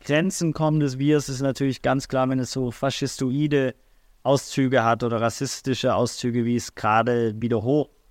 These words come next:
ohne jemals weg gewesen zu sein in Deutschland. Natürlich auf einem Level, wo wir so, ähm, einen Rechtsruck, ähm, ja, seit neunzehnhundertzwanzig, dreißig nicht mehr hatten.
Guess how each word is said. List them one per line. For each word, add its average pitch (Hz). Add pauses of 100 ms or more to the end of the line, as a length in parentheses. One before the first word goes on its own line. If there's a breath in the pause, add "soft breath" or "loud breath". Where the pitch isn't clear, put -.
(2250)
ohne 147
jemals 135
weg 139
gewesen 120
zu 113
sein 110
in 110
Deutschland. 117
Natürlich 117
auf 101
einem 110
Level, 113
wo 113
wir 110
so, 110 (600 loud breath)
ähm, 110
einen 110
Rechtsruck, 113 (200)
ähm, 107
ja, 101
seit 107
neunzehnhundertzwanzig, 107
dreißig 107
nicht 113
mehr 110
hatten. 113